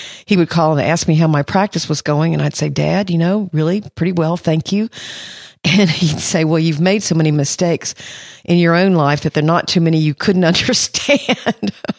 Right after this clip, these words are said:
<laughs> Oh, goodness. And he was right about that. So we're gonna talk about learning from mistakes.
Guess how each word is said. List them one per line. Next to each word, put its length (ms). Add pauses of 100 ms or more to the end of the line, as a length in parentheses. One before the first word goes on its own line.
(100)
<laughs> 80 (1080)
Oh, 340
goodness. 540 (560)
And 160
he 140
was 200
right 260
about 280
that. 340 (200)
So 120
we're 80
gonna 140
talk 260
about 260
learning 440
from 160
mistakes. 640